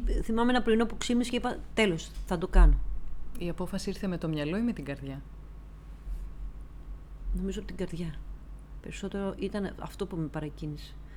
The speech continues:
Speaker 1: Ο νους πάντα σου κάνει, σου βάζει εμπόδια.
Speaker 2: Ναι.
Speaker 1: Ο νους πάντα θέλει να προστατεύσει το, το σώμα και τη, να λες, να την,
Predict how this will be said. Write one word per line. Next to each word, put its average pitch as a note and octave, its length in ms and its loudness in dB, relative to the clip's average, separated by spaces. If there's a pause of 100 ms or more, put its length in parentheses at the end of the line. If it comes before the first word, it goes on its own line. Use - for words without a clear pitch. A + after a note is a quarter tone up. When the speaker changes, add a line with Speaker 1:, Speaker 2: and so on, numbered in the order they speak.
(300)
Speaker 1:
Ο F3+ 80 -2
νους G#3+ 240 2
πάντα E3+ 560 2 (600)
σου - 200 -8
κάνει, E3+ 340 -4
σου D#3 160 -6
βάζει E3 260 -2
εμπόδια. D#3 400 -2 (280)
Speaker 2:
Ναι. E3 120 -4 (600)
Speaker 1:
Ο F#3+ 460 4
νους G#3+ 240 4
πάντα A#3 340 4
θέλει F3+ 180 0
να D#3+ 80 0
προστατεύσει D#3+ 560 -4
το, D#3+ 300 -2
το E3 140 -4
σώμα D#3+ 480 0
και D3+ 180 -4
τη, D3+ 140 -4
να D3+ 220 -2
λες, D#3+ 220 0 (400)
να E3 160 2
την, F#3 260 2